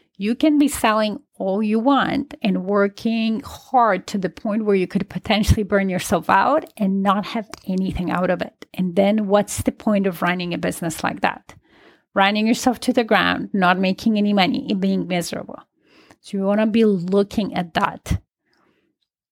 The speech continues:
in any economy, but especially when times get hard, because profitability gives you access to additional cash and gives you some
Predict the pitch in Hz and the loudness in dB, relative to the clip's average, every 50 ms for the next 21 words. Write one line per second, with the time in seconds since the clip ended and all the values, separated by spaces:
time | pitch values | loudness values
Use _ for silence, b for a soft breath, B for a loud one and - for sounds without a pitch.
0 | _ _ _ _ _ _ - - 214 185 - - - 208 214 214 226 226 208 185 | _ _ _ _ _ _ -2 -2 -2 -2 -2 -2 0 2 2 4 4 4 2 2
1 | 180 - - - 185 175 - - - - - - - _ _ _ _ _ - - | 0 0 0 0 0 0 0 -2 -6 -8 -12 -16 -18 _ _ _ _ _ -2 0
2 | 294 339 359 359 - - - - 427 381 427 - - - 349 349 330 302 240 233 | 2 2 2 0 -2 -6 -6 -4 -2 0 0 0 0 0 2 2 2 4 2 2
3 | 220 208 - - - 208 190 196 185 - - 180 - - - 180 - - 170 170 | 0 0 -2 -2 0 0 2 0 0 -2 -2 -4 -2 -2 -2 -2 -2 -4 -8 -14
4 | 190 - _ _ b b b b b b b b b b 214 202 - 220 220 214 | -16 -18 _ _ b b b b b b b b b b -2 0 2 2 2 0
5 | - - 220 208 - - 214 - - 202 180 202 220 233 233 233 226 214 196 185 | -2 -2 -4 -2 0 -2 -2 -2 -2 -4 0 0 2 4 4 4 4 4 2 0
6 | 165 156 - - 190 196 202 196 196 - - 214 - - - 185 180 180 - - | -4 -4 -2 0 2 2 2 0 -2 -2 -4 -4 -4 -2 -4 -2 -2 -4 -4 -4
7 | - - 240 226 - - - - 202 190 185 175 175 196 185 - - - - 190 | -2 -2 -2 -2 -2 -6 -4 -2 0 0 0 0 -2 -2 -2 -2 -4 -6 -6 -6
8 | 175 165 - - - - 190 175 202 240 247 214 - - - 208 196 190 160 - | -6 -6 -6 -6 -2 0 2 2 4 4 2 0 0 -2 -2 0 0 -2 -2 -2
9 | 196 196 208 180 185 180 - - 208 202 214 220 202 196 - - 196 196 190 185 | -2 -2 0 -2 -4 -8 -4 -4 -2 -2 -2 -2 -4 -6 -4 -4 -4 -4 -4 -6